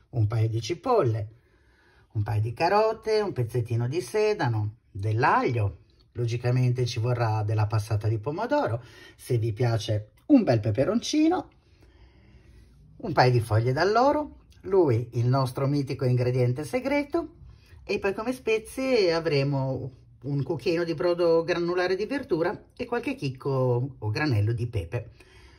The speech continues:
Andiamo a tagliuzzare le verdure. Al lavoro. Caldiamo bene una padella e metteremo a rosolare la nostra carne e la facciamo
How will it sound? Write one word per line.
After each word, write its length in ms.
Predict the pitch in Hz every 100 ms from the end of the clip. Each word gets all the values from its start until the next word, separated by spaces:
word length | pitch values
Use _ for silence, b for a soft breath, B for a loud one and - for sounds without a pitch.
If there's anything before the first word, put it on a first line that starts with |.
| b b -
Andiamo 380 | 339 285 180 160
a 20 |
tagliuzzare 540 | 156 160 151 - 147
le 100 | 143
verdure. 560 | 131 127 131 113 117 - -
Al 160 | - 320
lavoro. 500 | 185 143 113 117 - _ _ -
Caldiamo 540 | 135 123 123 147 196
bene 240 | 156 135
una 140 | 156 160
padella 580 | 147 131 110 107 120 123 - -
e 100 | 208
metteremo 640 | 175 - 190 156 180 214 -
a 100 | 214
rosolare 480 | 196 208 185 135 160
la 100 | 185
nostra 380 | 170 - 196
carne 480 | 190 120 110 131 151 - - -
e 100 | 123
la 120 | 123
facciamo 560 | 139 127 151 156 220